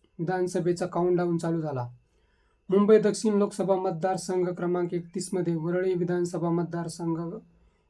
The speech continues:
एकशे ब्याऐंशी येतो. सध्या ठाकरे गटाचे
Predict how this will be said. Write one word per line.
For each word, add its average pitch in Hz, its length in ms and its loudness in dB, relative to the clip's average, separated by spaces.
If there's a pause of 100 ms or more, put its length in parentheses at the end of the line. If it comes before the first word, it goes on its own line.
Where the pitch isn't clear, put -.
एकशे 165 280 -6
ब्याऐंशी 165 420 -2
येतो. 143 300 -8 (640)
सध्या 196 300 4
ठाकरे 190 420 0
गटाचे 185 520 -2